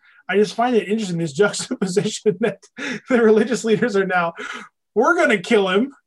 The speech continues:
and we're gonna kill the guy that he raised from the dead because too much change is happening. We're, we're too, uh, <laughs> we're too out of our comfort zone, because if we don't do something, then they're all gonna be different. Everyone's gonna,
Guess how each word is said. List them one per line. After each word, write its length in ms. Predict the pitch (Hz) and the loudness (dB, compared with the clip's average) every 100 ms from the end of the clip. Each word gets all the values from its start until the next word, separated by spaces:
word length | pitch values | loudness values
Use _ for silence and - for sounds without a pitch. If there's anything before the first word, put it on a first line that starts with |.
| _ _ _ _ _ _ _ | _ _ _ _ _ _ _
and 120 | 196 208 | 0 2
we're 100 | 262 | 4
gonna 160 | 254 | 2
kill 240 | 226 - 285 | 0 -4 -2
the 100 | 233 | 0
guy 240 | 220 240 | 2 0
that 80 | 240 | 2
he 100 | 220 | 0
raised 340 | 185 214 254 - | 2 2 0 -2
from 120 | 202 | -2
the 80 | 165 | 0
dead 340 | 196 277 214 | 0 0 -2
because 380 | 196 - 190 - | -4 -2 -2 -4
too 180 | - 277 | -4 0
much 260 | 240 - | -2 -2
change 280 | - 220 214 | -2 0 0
is 120 | 180 | -2
happening. 400 | 160 139 - 143 151 | -6 -8 -10 -18 -10
We're, 180 | 185 | -10
we're 260 | 214 185 190 | -8 -8 -10
too, 400 | 185 - 233 214 | -6 -4 2 2
uh, 240 | 185 165 143 _ _ _ - | 2 -2 -6 _ _ _ -8
<laughs> 120 | - 175 - - - _ _ _ _ | -2 -2 -4 -20 -20 _ _ _ _
we're 120 | - 208 | 2 2
too 220 | - 247 | 2 0
out 220 | 190 214 | 0 0
of 100 | 226 | 2
our 120 | 190 | 0
comfort 460 | 185 - 233 208 - | -2 -4 -2 -2 -2
zone, 260 | 156 160 143 | -6 -10 -10
because 320 | 143 175 165 | -10 -8 -6
if 80 | 165 | -6
we 100 | 180 | -4
don't 240 | 180 233 226 | 0 0 0
do 80 | 214 | -2
something, 520 | - 233 247 202 175 | 2 0 0 0 0
then 120 | 190 | 0
they're 120 | 190 185 | 0 2
all 180 | 233 | 2
gonna 220 | 240 208 156 | 2 0 -2
be 140 | 156 | -10
different. 340 | 143 - _ - | -12 -14 _ -4
Everyone's 480 | 196 226 208 202 180 | -2 2 2 0 0
gonna, 300 | 208 185 | 0 0